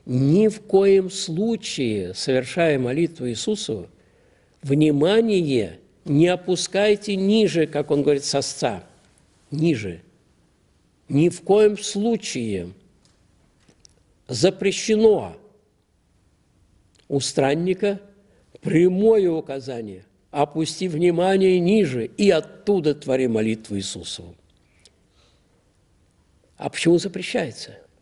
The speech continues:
Оказывается, дело-то очень опасное.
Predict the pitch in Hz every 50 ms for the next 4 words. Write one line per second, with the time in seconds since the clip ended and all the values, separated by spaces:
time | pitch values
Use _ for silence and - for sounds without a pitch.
0 | _ _ _ _ _ _ _ _ _ _ _ _ _ _ _ _ _ _ _ _
1 | _ _ _ _ _ _ _ _ - 127 120 - 165 165 151 160 151 127 151 160
2 | 160 151 156 - 151 143 147 - - 165 156 151 - 147 151 151 147 - - -
3 | - - -